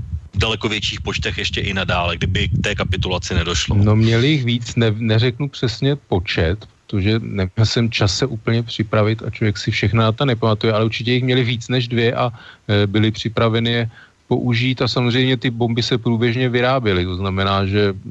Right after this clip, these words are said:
Speaker 2: jako dřív nebo později by samozřejmě, e, jak si těch bomb mohli svrhnout, řekněme, dostatečný počet na to, aby skutečně to Japonsko úplně z-,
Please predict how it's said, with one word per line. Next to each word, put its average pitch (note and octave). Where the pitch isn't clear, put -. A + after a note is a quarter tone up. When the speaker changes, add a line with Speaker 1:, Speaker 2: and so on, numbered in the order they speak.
Speaker 2:
jako F#2+
dřív F#2+
nebo G2+
později G2
by F#2+
samozřejmě, F#2+
e, F#2
jak F#2
si G2+
těch -
bomb F#2+
mohli G2
svrhnout, F#2+
řekněme, F#2+
dostatečný G2
počet F#2
na F2+
to, F#2
aby F#2
skutečně G2
to G2
Japonsko F#2
úplně G2
z-, -